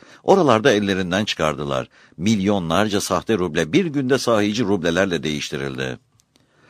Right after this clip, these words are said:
Sokakta görsem uyanık bir ev hanımlığından başka bir nitelik konduramayacağım Şennur Hanım'a.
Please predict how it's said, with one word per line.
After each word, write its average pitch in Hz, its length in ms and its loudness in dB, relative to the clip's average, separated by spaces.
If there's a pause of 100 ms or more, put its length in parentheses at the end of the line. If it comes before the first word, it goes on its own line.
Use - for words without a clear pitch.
(440)
Sokakta 180 460 0
görsem 151 440 0
uyanık 85 380 -2
bir 85 120 0
ev 104 180 2
hanımlığından 78 760 -2
başka 82 260 -2
bir 82 180 -2
nitelik 85 340 -4
konduramayacağım 71 920 -4
Şennur 73 340 -6
Hanım'a. 67 360 -6